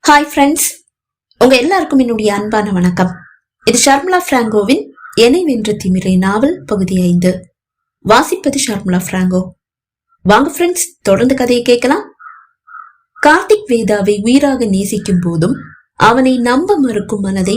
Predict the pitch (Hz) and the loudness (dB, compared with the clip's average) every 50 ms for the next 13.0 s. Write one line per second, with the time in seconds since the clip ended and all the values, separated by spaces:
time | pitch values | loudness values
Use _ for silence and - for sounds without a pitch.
0 | 233 - - 226 220 247 311 330 277 233 208 208 214 - - 208 202 208 214 226 | -4 -2 -2 0 0 2 2 2 0 0 0 -2 -4 -4 -4 -4 -4 -2 -2 -2
1 | 233 226 226 214 208 208 196 - - 196 180 175 175 202 202 - - 233 247 277 | -2 -2 -2 -4 -4 -6 -6 -4 -4 -2 -2 -2 -2 -4 -4 0 2 2 2 2
2 | 277 277 - 262 254 - 208 190 185 180 180 185 175 175 185 190 - - - - | 2 -2 -4 -4 -4 -4 -4 -2 -2 0 0 0 -2 0 0 -2 -4 -4 -4 -4
3 | 185 180 180 190 190 185 180 180 - _ _ _ _ _ _ _ _ _ _ _ | -4 -2 0 0 0 0 0 -2 -8 _ _ _ _ _ _ _ _ _ _ _
4 | _ _ _ _ _ - 208 208 202 208 196 190 185 208 208 220 226 240 214 180 | _ _ _ _ _ -2 0 0 0 0 0 0 2 2 2 2 0 -2 -2 0
5 | 180 208 262 - - 208 220 240 262 269 277 247 233 214 214 214 214 214 214 214 | -2 -2 -2 -2 0 2 2 4 4 2 2 0 -2 -2 -2 -2 0 0 0 0
6 | 190 190 185 190 185 180 180 180 185 180 180 247 - - - - - - 202 214 | 0 -2 0 0 0 2 2 2 2 0 0 -2 -4 -10 -14 -8 -2 2 2 4
7 | 226 240 240 233 247 277 330 - 277 285 277 - - 202 214 247 269 285 254 220 | 4 2 2 2 0 0 0 0 0 -2 -2 -2 -2 0 2 2 2 2 0 0
8 | 190 190 180 190 196 190 208 226 254 262 277 262 240 233 226 214 185 185 185 190 | -2 -2 -2 -2 0 0 2 2 2 2 0 0 -2 -2 -4 -4 -2 -2 -2 -2
9 | 190 190 196 185 180 180 175 175 175 175 170 170 180 208 254 - - - _ _ | 0 0 -2 0 0 0 0 0 0 0 0 0 2 0 0 0 -4 -12 _ _
10 | _ _ _ _ _ - - 247 277 320 392 427 415 330 269 233 220 208 196 196 | _ _ _ _ _ 0 2 4 4 4 4 2 0 0 0 -2 -2 -2 -2 -2
11 | 208 240 262 262 - 202 190 190 190 190 - 214 220 220 - 302 269 214 180 180 | -2 -2 -2 -2 -2 0 0 0 -2 -2 -2 -4 -4 -2 0 -2 0 0 -2 -6
12 | - 180 180 180 202 269 - - _ _ _ _ - 190 196 190 190 202 208 254 | -4 -4 -2 0 0 -2 -4 -6 _ _ _ _ 0 0 2 2 0 -2 -2 -4